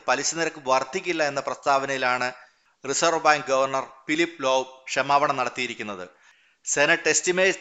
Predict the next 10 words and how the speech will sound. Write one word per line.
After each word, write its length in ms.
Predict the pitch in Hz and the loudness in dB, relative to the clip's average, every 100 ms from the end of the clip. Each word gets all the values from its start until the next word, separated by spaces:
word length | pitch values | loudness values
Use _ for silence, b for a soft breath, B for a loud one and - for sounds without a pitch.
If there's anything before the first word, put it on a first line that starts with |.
| - | -2
തെളിവെടുപ്പിലാണ് 880 | 147 156 175 175 156 139 135 135 123 | 0 2 2 0 2 4 4 2 0
റിസർവ് 280 | 127 160 165 | -2 -4 0
ബാങ്ക് 280 | 160 151 139 | 2 0 2
ഗവർണർ 400 | 139 131 131 131 - | 0 0 -2 -4 -10
ഇങ്ങനെ 320 | 135 151 165 | -8 -2 -2
ക്ഷമാപണം 640 | 147 131 131 131 131 127 120 | -2 0 2 2 -2 -6 -6
നടത്തിയിരിക്കുന്നത്. 840 | 123 - 123 110 113 107 92 - b b b - | -8 -4 -6 -6 -8 -8 -10 -14 b b b -8
തൊഴിലില്ലായ്മ 720 | 120 135 135 131 131 139 151 - - | -2 -2 2 2 2 0 -2 -4 -2
പതിനഞ്ച് 400 | 123 127 147 160 | 0 0 -4 -2
ശതമാനമായി 680 | 156 139 135 135 139 135 139 | -2 -2 -2 -2 -2 -2 -2